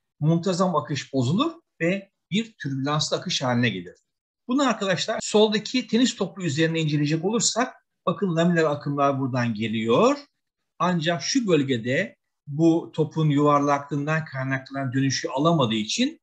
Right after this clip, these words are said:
bozulmaya uğruyor. İşte arkadaşlar bu bölümdeki bozulmaya biz türbülanslı akış adını veriyoruz. Nitekim uçağımızın üzerinde de gidiş istikametine karşı direnç yaratan bütün yüzeyler,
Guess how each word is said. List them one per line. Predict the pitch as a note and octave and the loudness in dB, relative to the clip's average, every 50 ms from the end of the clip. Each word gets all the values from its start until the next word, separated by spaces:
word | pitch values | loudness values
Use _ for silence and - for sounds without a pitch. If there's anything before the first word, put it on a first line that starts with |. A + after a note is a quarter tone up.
| _ _ _ _ | _ _ _ _
bozulmaya | F3+ F3+ E3+ D3+ D#3+ D3 C#3+ C#3 C3+ C3 B2 A#2 | 2 2 4 4 4 2 2 2 2 2 0 0
uğruyor. | G#2+ G2+ F#2+ F#2 F#2 F2 - _ _ _ _ _ _ _ _ _ _ - | -2 -4 -6 -8 -10 -12 -14 _ _ _ _ _ _ _ _ _ _ -4
İşte | A3 - - - B3 A3+ | -2 -2 -2 0 0 -2
arkadaşlar | F#3+ - F3+ D#3+ D3 B2+ - - D3 C3+ C#3+ D#3+ | 0 0 0 0 0 0 0 -2 -2 -2 -2 0
bu | A#3 A3 G#3 | 2 4 4
bölümdeki | F#3+ F3+ E3+ D#3+ D#3 D#3+ - - C3 C3 | 4 4 4 2 0 -2 -4 -6 -4 0
bozulmaya | C#3+ C#3+ C3+ B2 C3 C3 B2+ B2 C3 D3+ F#3+ A#3 B3+ B3 - - _ _ _ - | 2 2 4 4 2 2 2 2 4 4 2 2 0 -2 -6 -12 _ _ _ -6
biz | F#3+ A3+ G#3+ - - - | -4 -4 -4 -4 -6 -6
türbülanslı | - F#3 E3 D#3 D#3+ D#3 D#3 D#3+ D#3 - - D#3 | -4 -2 -2 0 2 2 2 0 0 -2 -2 -4
akış | - - D#3 - - - - _ - | -4 -4 -4 -4 -4 -6 -8 _ -6
adını | - G2+ G#2 G#2+ G#2 | -4 -4 -2 -2 -2
veriyoruz. | F#2+ F#2+ F2+ F2 F2 E2+ E2 - - - - _ _ _ _ _ _ - | -2 -4 -6 -8 -12 -14 -16 -16 -18 -18 -20 _ _ _ _ _ _ -2
Nitekim | G#3+ A#3 A3+ B3+ A#3+ - G#3+ F3+ D#3+ | -2 0 0 0 -2 0 -2 -2 -2
uçağımızın | D#3 C#3+ - - F3 F3 F3+ F#3 G3 G3+ F#3+ - A#3 C4 - - | -2 -4 -4 -2 0 2 2 2 2 0 0 -2 -2 -6 -6 -6
üzerinde | D#3+ D3 C3 C#3+ D#3+ D#3 E3+ G3+ G3+ C#3+ | -4 -4 0 0 2 2 4 2 2 2
de | - F2+ G3+ A#3 - - C3+ C3+ C3+ B2 | 0 -4 -4 -6 -10 -12 -12 -12 -10 -6
gidiş | A2+ C#3 F3 C4+ C#4 - - | -4 -2 0 2 2 2 0
istikametine | B3 - - - - - - F#3 F#3 F#3+ G3 G3 F3 - - G3+ A3 G#3+ | 0 -2 -2 -4 -6 -4 -2 -2 0 0 0 0 0 0 0 0 -2 -2
karşı | - - D#3+ D3 C3+ B2 - - D#3 D#3+ D#3+ - _ _ B2+ B2 A#2+ | -2 -4 -2 -2 -2 -2 -2 -4 -4 -4 -6 -6 _ _ -12 -4 0
direnç | C3+ C#3 F3 G#3+ B3+ B3 - - | 2 4 4 4 4 4 2 2
yaratan | E3+ D3 C3+ - - D3 D3 C#3 C3+ | 2 2 2 0 -2 -4 -4 -2 -4
bütün | D3 D3+ - - C#4+ D#4+ D4 | -4 -6 -4 -2 0 2 4
yüzeyler, | A#3 G3+ F3 C3+ B2 C3+ A#2 G#2+ G2+ G#2+ C3 F#3+ G#3 - | 4 4 4 4 4 2 2 2 2 2 2 0 0 -4